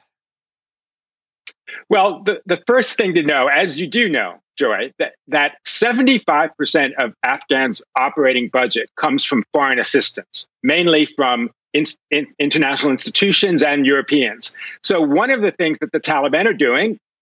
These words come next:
and it, and it may be honest or it may not be, I don't know, they want to have a more moderate line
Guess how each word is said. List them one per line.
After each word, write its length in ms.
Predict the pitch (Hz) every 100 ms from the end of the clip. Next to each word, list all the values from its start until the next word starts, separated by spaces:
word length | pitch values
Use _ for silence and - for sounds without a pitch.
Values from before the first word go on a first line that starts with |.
| -
and 140 | 156
it, 80 | 151 - -
and 120 | 147
it 120 | 160
may 200 | 151 156
be 160 | 156 156
honest 420 | 139 160 196 175
or 80 | 160
it 100 | 139
may 220 | 147 151
not 280 | 156 185 190
be, 120 | 131
I 80 | 131
don't 220 | 143 160
know, 320 | 196 139 120 - _ -
they 140 | 165
want 460 | 156 139 180 220 -
to 200 | 180 165
have 280 | - 170 165
a 80 | 147
more 260 | 131 135
moderate 540 | 127 131 156 165 143 131
line 500 | 135 151 127 117